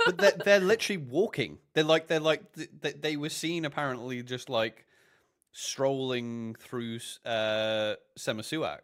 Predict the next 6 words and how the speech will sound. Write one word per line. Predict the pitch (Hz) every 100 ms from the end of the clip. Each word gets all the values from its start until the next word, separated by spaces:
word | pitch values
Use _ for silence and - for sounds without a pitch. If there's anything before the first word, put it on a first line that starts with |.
| 139
uh, | 120 117 - _ -
uh, | 135 131
strolling | - - 135 123 117
through | -
Semahome. | 113 151 147 104 85 - _ _ _ _ _ _ -
Like, | 127 110 107 -